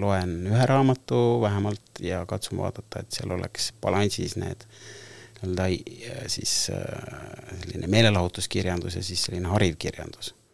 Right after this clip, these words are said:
Aga, noh, neid inspireerijaid võib-olla sellist ühte ei olegi, aga noh, mulle meeldivad, äh, ja, ja nende hulgas on ka väga palju inimesi, keda ma tegelikult ju ei tea,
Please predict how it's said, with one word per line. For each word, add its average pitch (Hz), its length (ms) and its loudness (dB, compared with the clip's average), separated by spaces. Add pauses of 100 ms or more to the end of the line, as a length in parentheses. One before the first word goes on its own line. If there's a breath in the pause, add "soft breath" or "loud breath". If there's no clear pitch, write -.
(920 loud breath)
Aga, 98 420 4 (800)
noh, 131 120 12
neid 135 200 12
inspireerijaid 131 1080 10
võib-olla 110 600 10
sellist 98 480 0
ühte 101 340 4 (140)
ei 95 160 6
olegi, 87 400 6 (240)
aga 98 240 -2
noh, - 80 -2 (280)
mulle 101 220 4 (680)
meeldivad, 95 480 4 (260)
äh, - 680 -4 (100)
ja, 104 140 2 (180)
ja 104 140 6
nende 120 180 12
hulgas 117 240 10
on 101 60 6
ka 110 80 10
väga 120 120 10
palju 104 180 10
inimesi, 98 280 8
keda 95 160 0
ma 90 100 0
tegelikult 101 460 2
ju 95 60 2
ei 92 80 2
tea, 107 180 10